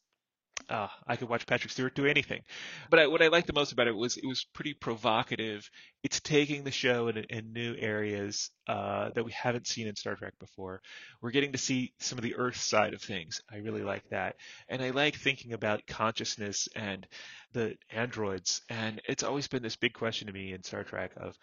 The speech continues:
"Why aren't there more androids? Why has nobody been able to duplicate Data?" And they're, they're starting to explore some of those things, which I think is quite fascinating, just as we now in our society are having more A I in our lives. You know, you can now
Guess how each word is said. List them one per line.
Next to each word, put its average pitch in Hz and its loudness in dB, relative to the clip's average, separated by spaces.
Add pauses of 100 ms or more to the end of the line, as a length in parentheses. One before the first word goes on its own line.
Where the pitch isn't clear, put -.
(200)
"Why 107 -2
aren't 117 -4
there 110 0
more 101 -6
androids? 101 -8
Why 107 4
has 127 2
nobody 120 -2
been 120 -4
able 110 -4
to 117 -2
duplicate 107 -6
Data?" 98 -4 (340)
And 117 -6
they're, 117 -2
they're 127 2
starting 131 2
to 127 -4
explore 110 -6
some 110 -8
of 101 -6
those 101 -6
things, 104 -12
which 107 -12
I 104 -10
think 101 -14
is - -10 (200)
quite 117 6
fascinating, 101 -4 (100)
just 123 -6
as 107 -6
we 104 -8
now 101 -8 (120)
in 104 -8
our 104 -4 (380)
society 95 -4 (520)
are 110 -6
having 113 0
more 104 -2
A 110 0
I 101 0
in 98 -6
our 95 -4
lives. 98 -4
You 104 -12
know, 98 -12
you 98 -14
can 101 -18
now 95 -8